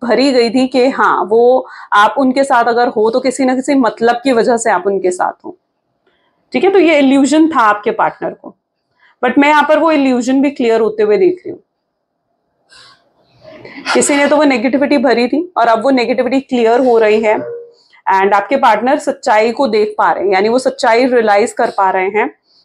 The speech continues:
कि आप गलत नहीं हो, ओके। जिसने उन्हें भड़काया है वो person गलत है,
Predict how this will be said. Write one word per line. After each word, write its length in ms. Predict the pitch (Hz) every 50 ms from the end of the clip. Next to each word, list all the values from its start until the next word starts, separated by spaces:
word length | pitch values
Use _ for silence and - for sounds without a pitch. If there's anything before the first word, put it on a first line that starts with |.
| _ _ -
कि 160 | 240 226 226
आप 300 | 220 220 220 226 226 - -
गलत 260 | 220 214 220 226 - 214
नहीं 420 | 208 202 190 - 170 214 220 220 - -
हो, 180 | 190 - 185 - _ _ _ -
ओके। 320 | - - - 226 214 233 247 - - - - - - -
जिसने 240 | 240 240 - 254
उन्हें 240 | 262 254 254 262 247
भड़काया 480 | 233 254 214 202 - 202 190 196 202 208
है 340 | 240 254 254 247 269 302 -
वो 200 | 202 196 240 254
person 420 | 254 254 220 202 202 - 208 196 190
गलत 240 | 180 160 175 175 -
है, 180 | - - -